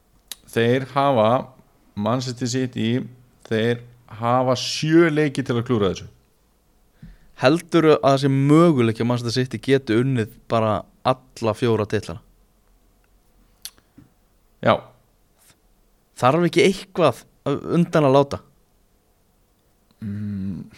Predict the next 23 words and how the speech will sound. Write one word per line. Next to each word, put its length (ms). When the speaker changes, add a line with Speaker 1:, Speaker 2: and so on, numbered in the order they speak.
Speaker 1:
Ég 220
meina, 260
þeir 240
eru 140
kannski 460
ekki 260
með 160
bakverðina 920
í 120
að 160
ná 60
akkurat 640
því, 180
ef 120
maður 160
á 20
að 80
reyna 180
að 60
horfa 200
Speaker 2:
Já. 60
Speaker 1:
einhvers 220
staðar, 280